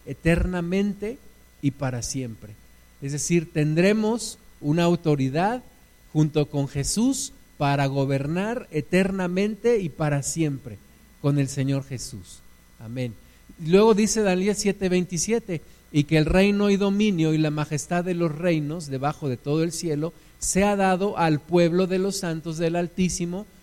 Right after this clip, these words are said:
cuyo reino es reino eterno, y todos los dominios le servirán y obedecerán". Ese es el destino del hombre redimido, ese es el destino de la humanidad,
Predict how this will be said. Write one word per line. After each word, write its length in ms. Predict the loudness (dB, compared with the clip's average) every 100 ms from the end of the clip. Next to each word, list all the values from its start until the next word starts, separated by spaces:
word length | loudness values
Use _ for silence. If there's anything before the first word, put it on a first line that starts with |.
| -10
cuyo 260 | -2 0 0
reino 520 | 0 2 4 4 2
es 120 | -2
reino 320 | 0 -2 0 -2
eterno, 540 | 0 0 0 -4 -10 -14 -18 -16
y 60 |
todos 320 | 0 4 6
los 160 | 4 2
dominios 640 | 0 0 0 0 -4 -8 -8
le 160 | -6
servirán 600 | -6 -6 -4 -4 -4 -4
y 80 | -4
obedecerán". 680 | -4 -6 -6 -8 -8 -10 -10 -16 -20 -20 -4 2
Ese 240 | 4 2
es 160 | 0 2
el 160 | 2
destino 560 | 2 2 2 2 4 2
del 240 | 4 6
hombre 360 | 6 4 2 0
redimido, 580 | 0 0 0 0 -2 -4
ese 200 | -6 -6
es 120 | -2
el 140 | -2
destino 360 | -2 -2 -2 2
de 120 | 2
la 100 | 0
humanidad, 480 | 0 -2 -2 -4